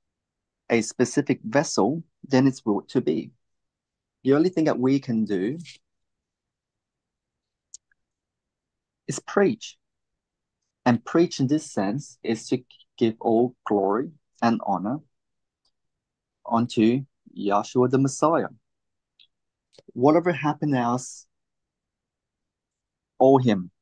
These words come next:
Always owe him. It's not something that we can be brought up by. And I sound like a broken record, but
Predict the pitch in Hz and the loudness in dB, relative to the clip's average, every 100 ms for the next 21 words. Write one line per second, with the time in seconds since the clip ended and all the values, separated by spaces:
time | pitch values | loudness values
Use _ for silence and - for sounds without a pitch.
0 | _ _ _ _ _ _ 117 131 131 123 | _ _ _ _ _ _ 2 6 6 6
1 | - - 113 117 110 98 87 - 104 - | 0 -4 -2 -2 -4 -8 -8 -8 -6 0
2 | 120 110 - 110 110 107 107 101 - 101 | 0 0 -2 -2 -2 -2 -2 0 -2 -2
3 | 98 95 - 95 90 90 92 - 131 143 | -4 -4 -8 -8 -8 -6 -6 2 2 2
4 | 139 139 143 143 139 - _ _ _ _ | 2 2 4 2 -4 -14 _ _ _ _
5 | _ _ _ _ _ _ - 127 131 131 | _ _ _ _ _ _ -2 0 2 2
6 | 127 123 _ _ _ 123 127 156 160 143 | 0 -2 _ _ _ 0 0 2 2 0
7 | 135 - 117 113 104 92 90 - 85 90 | -4 0 0 0 -4 -4 -6 -6 -6 -6
8 | _ - _ - _ _ _ 117 123 117 | _ -20 _ -20 _ _ _ -2 0 0